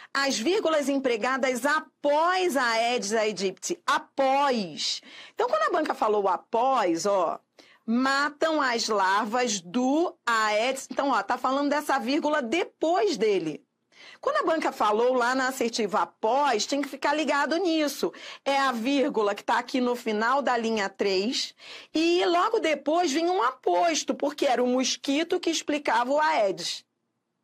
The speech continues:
Entendeu? Depois, isso ficou confuso mesmo, porque a banca nunca fala após. Quando ela fala após,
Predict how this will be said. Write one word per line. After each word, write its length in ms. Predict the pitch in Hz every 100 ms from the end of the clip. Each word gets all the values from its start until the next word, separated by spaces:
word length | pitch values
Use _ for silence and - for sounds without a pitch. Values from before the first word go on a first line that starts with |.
| _ _ -
Entendeu? 420 | 254 240 247 285 - - - -
Depois, 640 | 277 339 311 320 311 262
isso 140 | 269
ficou 180 | - 320
confuso 600 | 320 381 403 311 349 285
mesmo, 420 | 247 202 170 170
porque 240 | 156 208 254
a 60 |
banca 380 | 226 277 311 240 -
nunca 320 | 262 349 359
fala 280 | - 269 285
após. 760 | - 262 233 208 190 170 - -
Quando 160 | 185
ela 120 | 208
fala 240 | 202 - 196
após, 460 | - 190 202 226